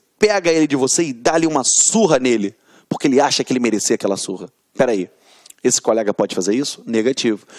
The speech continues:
porque ele tá arrebatando um preso do poder de quem o tenha sob custódia a fim de maltratá-lo. Isso não pode.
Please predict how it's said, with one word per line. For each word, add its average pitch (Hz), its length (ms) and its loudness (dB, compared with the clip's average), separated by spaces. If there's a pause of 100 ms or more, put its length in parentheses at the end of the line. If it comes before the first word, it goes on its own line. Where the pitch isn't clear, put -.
(140)
porque - 120 -6
ele - 60 0
tá 113 140 0
arrebatando 127 500 0
um 127 80 -4
preso 120 280 0
do 127 80 -4
poder 110 360 0
de 110 120 -4
quem 226 380 0
o 135 140 -4
tenha 131 420 0
sob 107 320 -2
custódia 156 540 -2
a 147 160 -2
fim 127 140 -6
de 120 80 -4
maltratá-lo. 117 580 -4 (360)
Isso 113 240 -2
não 127 140 -4
pode. 95 420 -4